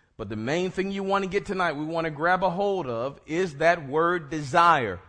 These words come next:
What does your heart desire? What is on the inside of you? What do you really desire? We're gonna really focus in on the word. We're gonna define that word. We're gonna see it in Scripture.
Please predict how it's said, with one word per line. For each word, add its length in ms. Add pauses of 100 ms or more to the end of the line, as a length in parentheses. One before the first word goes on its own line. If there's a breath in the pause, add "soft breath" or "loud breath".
(140)
What 580
does 420
your 500
heart 580 (380 soft breath)
desire? 720 (680)
What 320
is 160
on 120
the 140
inside 540
of 100
you? 80
What 340
do 80
you 240
really 240
desire? 380
We're 80
gonna 240 (260 soft breath)
really 180
focus 460
in 120
on 100
the 80
word. 240
We're 60
gonna 180
define 560
that 120
word. 360
We're 60
gonna 220
see 320
it 60
in 120
Scripture. 500